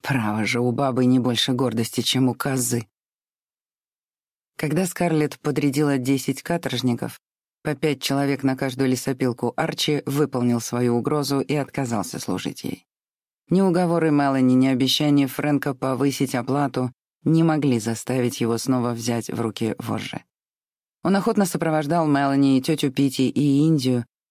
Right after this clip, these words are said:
и их приятельниц в разъездах по городу, но только не Скарлетт. Он даже не соглашался вести других леди, если Скарлетт сидела в коляске. Получалось не очень приятно.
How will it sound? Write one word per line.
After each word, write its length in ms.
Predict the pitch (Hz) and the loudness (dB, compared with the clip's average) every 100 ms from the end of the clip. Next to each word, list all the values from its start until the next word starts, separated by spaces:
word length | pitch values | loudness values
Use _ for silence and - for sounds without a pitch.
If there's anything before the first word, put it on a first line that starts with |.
| _ - | _ -2
и 120 | 151 | 0
их 160 | 139 - | 0 -2
приятельниц 920 | 147 139 143 147 143 131 123 107 117 | 2 2 2 0 0 2 2 0 -4
в 80 | |
разъездах 640 | 123 127 117 127 113 117 - | -4 -2 0 -2 -2 -8 -4
по 100 | 127 | -2
городу, 360 | 139 143 120 | 0 -2 0
но 220 | 120 123 - _ - | 0 0 -2 _ -4
только 460 | 135 127 120 131 | 0 0 -2 -2
не 180 | 123 117 | 0 0
Скарлетт. 680 | 110 - 101 - - - - _ _ _ _ _ _ - | -4 -8 -8 -8 -12 -14 -20 _ _ _ _ _ _ -2
Он 160 | 165 | 0
даже 220 | 160 170 170 | 2 2 2
не 120 | 160 | 2
соглашался 680 | - 151 151 - 156 - 143 | 0 0 0 0 -2 0 0
вести 340 | 143 - 151 | 0 0 -2
других 440 | 131 135 139 127 | 0 2 2 0
леди, 320 | 143 175 160 127 | 0 2 2 0
если 520 | 120 127 131 131 - | 0 -2 0 -2 -2
Скарлетт 560 | - - 147 127 135 123 | -10 -6 -4 0 0 0
сидела 560 | - 135 120 147 107 101 | -4 -2 0 -2 -2 -6
в 80 | |
коляске. 600 | - 104 - - - - _ _ _ _ _ _ _ _ _ | -6 -6 -6 -10 -16 -20 _ _ _ _ _ _ _ _ _
Получалось 640 | - 165 156 170 151 147 151 | 0 0 2 0 0 0 0
не 100 | 147 | 0
очень 240 | 131 139 | 2 0
приятно. 640 | 131 147 147 120 - 127 | 0 0 0 -4 -8 -14